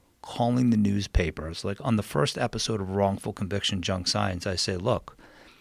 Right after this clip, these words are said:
many of you are thinking, 'What can you do?' One thing you can do is, for instance, just dealing with forensic science, is write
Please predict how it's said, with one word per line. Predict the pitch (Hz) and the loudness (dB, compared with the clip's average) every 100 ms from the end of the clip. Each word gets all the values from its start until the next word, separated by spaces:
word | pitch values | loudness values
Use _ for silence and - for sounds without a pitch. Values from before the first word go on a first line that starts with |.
| - _ _ | -20 _ _
many | 101 101 113 113 | 2 4 4 2
of | 98 | 2
you | 98 95 | 0 0
are | 92 | -4
thinking, | - 95 98 90 | -6 -6 -4 -4
'What | 82 - | -4 -4
can | 90 | -4
you | 82 | -4
do?' | 80 104 90 80 - | -4 -2 -2 -6 -10
One | 98 107 185 | -4 0 0
thing | 196 123 | 0 -2
you | 95 92 | -2 -4
can | 95 80 | -6 -4
do | 78 73 71 _ _ - - - - | -4 -6 -10 _ _ -20 -20 -20 -6
is, | 104 95 90 92 - | -2 0 -2 -6 -8
for | - | -6
instance, | 143 110 - 85 78 - | -2 0 -2 -4 -8 -6
just | 117 113 | -4 -2
dealing | - 107 98 | 0 0 0
with | 92 | -2
forensic | - 95 90 80 82 | -4 -4 -2 -4 -4
science, | - 87 82 73 - - _ - - - _ - | -4 -4 -6 -10 -16 -18 _ -20 -20 -20 _ -4
is | 104 98 92 90 - - - _ _ _ _ _ _ - | -2 0 -2 -4 -6 -10 -20 _ _ _ _ _ _ -10
write | - 98 113 202 | -6 0 2 2